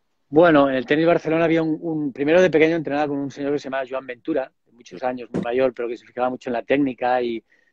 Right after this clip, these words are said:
me acuerdo que había una máquina tira pelotas y él se ponía al lado tuyo y te corregía cada golpe, cada apoyo.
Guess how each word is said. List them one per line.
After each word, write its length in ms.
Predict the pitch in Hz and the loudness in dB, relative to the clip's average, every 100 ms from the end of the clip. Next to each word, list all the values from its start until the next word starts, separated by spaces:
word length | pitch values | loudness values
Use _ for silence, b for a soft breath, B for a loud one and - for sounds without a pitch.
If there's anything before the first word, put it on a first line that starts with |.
| - | -8
me 100 | 117 | -2
acuerdo 220 | 127 131 | 0 2
que 60 | 127 | 4
había 120 | 131 | 2
una 80 | 127 | 2
máquina 300 | 127 127 123 | 0 -2 -2
tira 200 | 123 123 | -2 -4
pelotas 680 | 120 147 165 131 127 127 117 | 0 0 0 0 -2 -2 -4
y 80 | |
él 120 | 127 120 | -4 -4
se 100 | 117 | -6
ponía 200 | 127 123 | -4 -2
al 60 | |
lado 160 | 123 113 | -2 -2
tuyo 300 | 156 156 135 | 0 2 2
y 60 | |
te 100 | 123 | -2
corregía 400 | 120 113 107 131 | -4 -6 -6 -6
cada 180 | 123 117 | -4 -4
golpe, 300 | 117 156 131 | -2 -4 -4
cada 200 | 127 117 | -12 -14
apoyo. 440 | 104 147 147 127 | -2 0 2 0